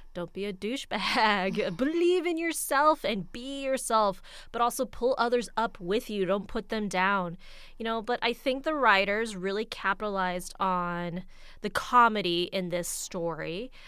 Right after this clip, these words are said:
Um, and even though it might be a little bit cliched, it really worked. It's precisely because of how good the cast and the production crew were, because of how good the writers and the producers were. These are well-told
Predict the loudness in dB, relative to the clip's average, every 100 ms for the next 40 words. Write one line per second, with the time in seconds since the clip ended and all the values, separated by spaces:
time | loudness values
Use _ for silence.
0 | -20 -6 0 4 4 4 2 0 0 -2
1 | 0 4 4 2 0 0 -2 -4 -6 -4
2 | -2 -2 -2 -2 -2 -4 -6 -6 -2 0
3 | 0 -2 -4 -6 -4 -2 0 0 -2 -6
4 | -2 0 0 -6 -20 -14 -8 -6 -6 -10
5 | -14 -8 -6 0 2 2 2 0 0 -2
6 | -2 -4 -2 -2 -2 -2 -6 -8 -4 -2
7 | -2 -4 -12 -6 -2 0 0 -4 -4 -2
8 | -2 -4 -6 -6 -6 -4 -4 -4 -6 -10
9 | -20 -10 -8 -4 2 4 4 2 2 0
10 | 0 0 2 2 2 -2 -6 -6 -6 -8
11 | -8 -8 -10 -10 -8 -10 -12 -20 -20 -20
12 | -20 -20 -4 0 2 2 4 4 0 -6
13 | _ -20 -16 -8 -2 4 8 8 8 4
14 | 6 8 8 6 4